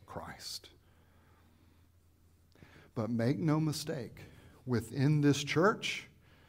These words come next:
there is absolutely no place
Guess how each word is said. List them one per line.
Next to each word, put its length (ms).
there 240
is 160
absolutely 920
no 420
place 760